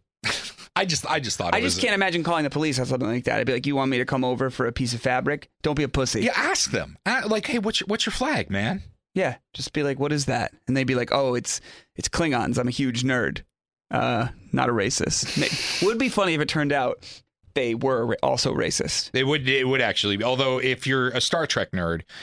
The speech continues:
Speaker 1: chances are you're probably not.
Speaker 2: Why is that?
Speaker 1: I,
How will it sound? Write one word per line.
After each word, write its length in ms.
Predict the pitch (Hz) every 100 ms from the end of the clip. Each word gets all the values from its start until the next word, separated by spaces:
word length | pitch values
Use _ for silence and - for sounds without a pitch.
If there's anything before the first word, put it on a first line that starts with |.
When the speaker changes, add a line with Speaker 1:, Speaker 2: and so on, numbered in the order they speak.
| - - _ -
Speaker 1:
chances 520 | - 196 165 - 120
are 160 | 104 85
you're 140 | 82
probably 640 | 82 - 127 95 85 78 71
not. 280 | 80 - - _ - - - -
Speaker 2:
Why 260 | 453 466 440
is 160 | 330 -
that? 280 | 127 104 - - _ _ - 147 -
Speaker 1:
I, 120 | 190